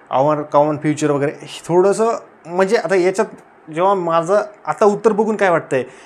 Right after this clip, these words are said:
की जेव्हा शाश्वत विकास असं जेव्हा असेल जास्त तर ते उत्तर असण्याची जास्त शक्यता असते. इथं our common future वगैरे जे report वगैरे ते थोडंसं extra नॉलेजनं हे पण उत्तर देऊ शकतो.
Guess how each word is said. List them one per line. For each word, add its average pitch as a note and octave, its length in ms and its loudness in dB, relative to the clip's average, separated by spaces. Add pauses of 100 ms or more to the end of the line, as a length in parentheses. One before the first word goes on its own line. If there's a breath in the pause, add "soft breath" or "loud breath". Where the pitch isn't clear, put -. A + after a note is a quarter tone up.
(120)
की F3 80 -6
जेव्हा G#3+ 320 2
शाश्वत G3+ 480 0
विकास G#3+ 300 -2
असं G3 180 -2
जेव्हा G3 200 2
असेल - 480 -2 (560)
जास्त D3+ 260 -4 (420)
तर - 120 -16
ते F3+ 60 2
उत्तर D3+ 260 -2
असण्याची C#3+ 340 -6
जास्त C3+ 240 -6
शक्यता B2+ 320 -6
असते. C#3 220 -8 (340 loud breath)
इथं D#3 140 -4 (140)
our G#3+ 140 8 (100)
common G#3+ 260 2
future G3+ 260 0
वगैरे G3 260 2
जे G3 100 4
report F#3 320 0
वगैरे F#3 280 0
ते G3+ 60 -2
थोडंसं G#3 280 -2 (100)
extra G3+ 340 2
नॉलेजनं G3 320 0
हे F3 200 0
पण G3+ 200 -2
उत्तर F#3 220 -2
देऊ E3+ 140 0
शकतो. D3+ 320 -4